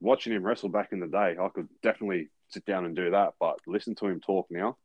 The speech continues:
oh, I don't think I could do that. Especially when you talk about the Messiah like that.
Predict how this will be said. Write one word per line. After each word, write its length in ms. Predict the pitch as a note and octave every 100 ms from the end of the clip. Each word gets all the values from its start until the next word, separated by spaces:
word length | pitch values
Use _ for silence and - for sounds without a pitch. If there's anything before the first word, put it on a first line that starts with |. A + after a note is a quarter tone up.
| -
oh, 280 | - E2 E2 -
I 80 |
don't 140 | G2 D#2+
think 140 | D#2+
I 40 | D2+
could 120 | -
do 140 | D#2 F2+
that. 80 | - - _ _ _ _ _ - _ _ _ _ _ -
Especially 400 | - F3+ D#3+ A2
when 100 | G#2+
you 80 | F2+
talk 240 | - F#2
about 220 | F2 F2+
the 60 | D#2
Messiah 400 | E2 - E2+ D#2
like 180 | D2 -
that. 120 | C#2